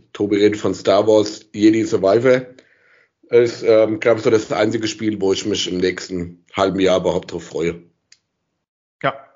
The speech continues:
Speaker 2: das ist so.
Speaker 1: Ganz kurz und bündig, dass man da nicht zu tief rein. Wenn ich jetzt noch erzählen will, wie, wie gut ich das, ähm,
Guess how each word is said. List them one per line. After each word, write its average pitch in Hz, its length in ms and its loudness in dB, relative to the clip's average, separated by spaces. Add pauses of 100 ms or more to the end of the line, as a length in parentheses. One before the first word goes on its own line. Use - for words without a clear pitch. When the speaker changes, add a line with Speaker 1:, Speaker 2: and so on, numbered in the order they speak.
(140)
Speaker 2:
das 117 200 -18
ist - 100 -14
so. 120 540 -8
Speaker 1:
Ganz 104 240 0
kurz - 420 -4
und 104 300 -10
bündig, 120 640 -4
dass - 180 -10
man 104 120 -2
da 101 80 2
nicht 104 180 -4
zu - 80 -10
tief 110 240 -6
rein. 110 180 4
Wenn 113 80 4
ich 113 100 -2
jetzt 127 180 -2
noch 127 100 0
erzählen 120 440 0
will, 120 200 0
wie, 113 380 -2 (380)
wie 117 100 -6
gut 135 200 2
ich 131 160 2
das, 113 300 2
ähm, 107 640 2